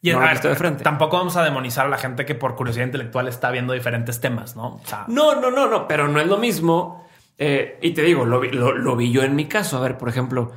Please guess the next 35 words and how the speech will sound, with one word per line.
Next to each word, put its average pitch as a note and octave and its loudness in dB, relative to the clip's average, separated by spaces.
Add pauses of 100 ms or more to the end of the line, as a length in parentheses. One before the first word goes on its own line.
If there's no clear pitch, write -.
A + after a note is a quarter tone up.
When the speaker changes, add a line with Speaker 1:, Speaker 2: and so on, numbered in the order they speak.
(440)
Speaker 2:
yo C3+ 2
para B2+ 2
antes D3 0
de F3+ 2
empezar D3 0
el C#3+ -2
podcast D#3+ -4
de A#2+ -2
Dementes, C3 -2 (220)
sabía C#3 -8
todo D#3 2
sobre D3 0
podcast. C#3+ -6 (260)
O D3 -4
sea, - -8
bueno, C#3 2
o - -8
creía C#3+ 2
saber C#3+ 2
Speaker 1:
<laughs> - -6
Exacto. C#3+ -2
Speaker 2:
todo C3 2
sobre B2+ 0
podcast, B2+ -2
¿no? C3 4
Ya C3 0
había B2+ -2
leído, B2 0
este, B2 -4
varias B2 -2
cosas, F#3 4
había C3+ -2
visto C3+ -2
videos, F3 4
había C#3 0